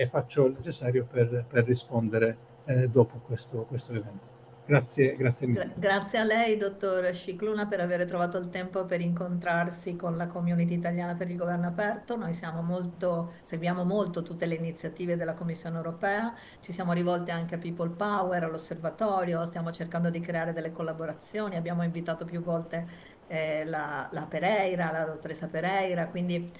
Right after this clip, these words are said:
Speaker 2: è un dialogo aperto che vogliamo mantenere aperto, quello con la Commissione Europea, sul tema della partecipazione. Grazie per averci portato, mm, eh, come dire, le, le parole proprio della, eh, della nuova presidenza rispetto a dare conti-, alla volontà politica di dare continuità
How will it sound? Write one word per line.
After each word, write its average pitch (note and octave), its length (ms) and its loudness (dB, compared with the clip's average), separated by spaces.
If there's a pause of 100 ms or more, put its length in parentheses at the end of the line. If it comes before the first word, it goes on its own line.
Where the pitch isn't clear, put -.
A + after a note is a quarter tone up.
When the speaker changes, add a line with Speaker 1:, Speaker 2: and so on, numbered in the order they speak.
(140)
Speaker 2:
è G#3+ 80 -6
un A3 100 0
dialogo G3+ 400 4
aperto G#3 540 2
che G3 140 0
vogliamo F3 360 2
mantenere F3 500 2
aperto, F3 500 0
quello E3+ 200 0
con E3+ 120 -4
la E3 60 -2
Commissione E3 360 -6 (160)
Europea, G#3 560 -4
sul E3+ 240 -4
tema F3 180 0
della E3 160 0
partecipazione. F3 580 -4
Grazie F3 320 0
per G3 120 0
averci E3+ 320 -2
portato, F3 600 -2 (400)
mm, F3 240 0 (100)
eh, F3+ 180 0
come F3 180 -2
dire, F3+ 240 2
le, E3+ 220 0 (240)
le F3 160 2
parole F#3 500 6
proprio E3+ 460 4
della, D#3 1000 -2
eh, D3+ 40 -8
della E3 240 -2
nuova D#3+ 300 0
presidenza F3+ 800 0
rispetto E3 520 -2
a E3 120 2
dare F3 500 0
conti-, E3+ 320 -4
alla E3 160 -4
volontà E3+ 540 0
politica F#3+ 580 -2
di E3+ 120 0
dare E3+ 260 2
continuità E3+ 840 0